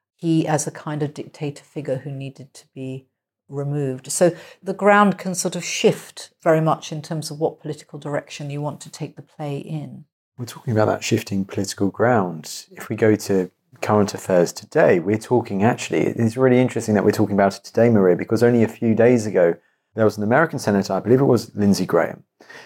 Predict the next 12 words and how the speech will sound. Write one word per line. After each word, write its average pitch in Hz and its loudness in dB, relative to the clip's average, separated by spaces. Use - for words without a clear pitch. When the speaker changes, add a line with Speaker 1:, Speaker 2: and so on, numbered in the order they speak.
Speaker 2:
who 117 4
was 117 2
talking 135 0
about 107 2
Vladimir 95 2
Putin. - -4
And 170 -8
I 87 -4
think 127 0
he 117 -2
said, 98 2
oh, - -8